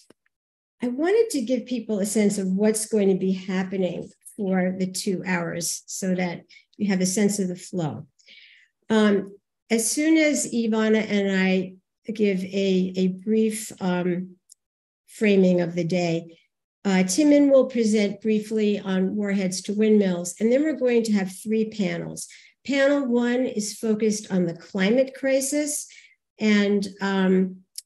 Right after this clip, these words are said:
panel two is focused on nuclear weapons and disarmament, and panel three is focused on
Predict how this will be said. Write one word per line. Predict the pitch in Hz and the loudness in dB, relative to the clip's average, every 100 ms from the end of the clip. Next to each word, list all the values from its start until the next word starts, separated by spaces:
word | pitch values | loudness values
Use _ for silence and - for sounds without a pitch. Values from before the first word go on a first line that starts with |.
| _ | _
panel | 220 214 202 185 | 0 2 2 0
two | 185 - 262 262 262 | -4 -4 0 0 0
is | 208 185 - | -4 -6 -8
focused | 202 202 220 208 - | -8 -6 -4 -6 -6
on | 190 185 175 190 | -2 0 0 -2
nuclear | 190 202 190 180 175 - _ _ - | -2 0 0 0 -2 -8 _ _ -2
weapons | 202 202 190 185 | -2 2 2 2
and | 190 180 | 2 0
disarmament, | 175 185 220 226 226 220 226 214 175 | -2 -6 -4 -2 0 0 -2 -4 -8
and | 185 | -8
panel | - 247 254 233 | -8 -6 -4 -4
three | 202 - 226 240 285 196 160 160 _ _ _ _ | -6 -8 -8 -2 0 2 0 -6 _ _ _ _
is | 202 196 - | -6 -4 -4
focused | 202 190 202 185 185 - - | -4 -2 -2 -2 -4 -12 -6
on | 190 185 180 185 185 | 0 2 2 2 -4